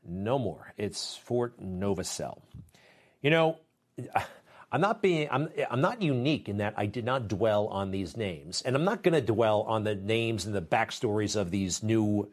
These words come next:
individuals, um, Fort Walker, Fort Novacel. I don't care, all right?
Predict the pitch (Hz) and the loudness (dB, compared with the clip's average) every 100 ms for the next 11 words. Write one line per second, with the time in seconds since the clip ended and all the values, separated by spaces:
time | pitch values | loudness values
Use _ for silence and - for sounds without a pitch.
0 | - 123 104 107 104 95 92 - - - | -2 0 2 0 0 -2 -2 -4 -8 -18
1 | - - - 101 98 95 92 92 90 - | -20 -20 -2 4 6 6 2 -2 -10 -10
2 | 110 127 117 107 120 113 117 107 - 113 | -4 0 2 4 2 4 2 2 2 0
3 | 104 110 110 110 - - 160 151 202 185 | 2 2 2 0 -4 -2 0 2 2 0
4 | - - 101 95 101 - - 110 120 131 | -6 -8 -6 -4 -6 -10 -2 2 4 2